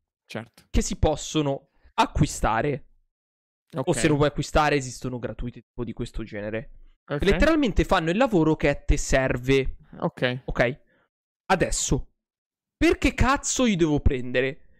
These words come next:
Speaker 2: avere sul secondo monitor un media player per il quale devo stare attento, premere il tastino, che poi non si vede a video, ovviamente. Si sentirà solo il suono.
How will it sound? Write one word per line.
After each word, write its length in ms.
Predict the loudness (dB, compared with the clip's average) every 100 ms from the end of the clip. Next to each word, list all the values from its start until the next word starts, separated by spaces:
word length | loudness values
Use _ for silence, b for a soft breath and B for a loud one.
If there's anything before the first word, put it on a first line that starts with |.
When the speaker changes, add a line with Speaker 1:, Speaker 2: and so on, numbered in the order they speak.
| _ _
Speaker 2:
avere 380 | 4 4 4 2
sul 160 | -2 -4
secondo 520 | -2 0 0 2 2
monitor 440 | 2 0 -2 -4 -2
un 80 |
media 220 | 0 2 4
player 400 | 4 4 2 2
per 120 | 0
il 100 | 0
quale 240 | 2 2
devo 140 | 4 0
stare 280 | 2 4 4
attento, 560 | 4 2 2 2 0
premere 340 | 2 2 4 2
il 140 | 2
tastino, 840 | 2 2 0 0 2 4 2 0 b -18 -4
che 120 | 2
poi 140 | 4
non 100 | 2 0
si 140 | 0
vede 180 | 2 2
a 40 |
video, 420 | 0 -2 -4 -4 _
ovviamente. 640 | -8 -6 -6 -8 -10 -12 -14
Si 120 | -20 -16
sentirà 280 | -12 -10 -10
solo 160 | -14
il 60 | -8
suono. 480 | 2 2 2 -6